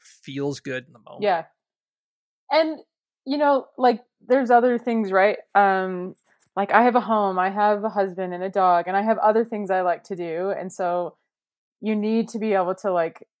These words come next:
Speaker 2: nourish that side of yourself, right? Like, the, I,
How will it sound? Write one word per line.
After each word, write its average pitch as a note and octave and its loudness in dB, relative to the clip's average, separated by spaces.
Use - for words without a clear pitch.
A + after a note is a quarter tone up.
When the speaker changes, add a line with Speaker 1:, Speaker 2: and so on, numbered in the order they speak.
Speaker 2:
nourish F#3+ -4
that E3+ 0
side F3 0
of E3 -10
yourself, D#3+ -6
right? E3+ 2
Like, D#3+ -6
the, B3+ 4
I, A#3+ 6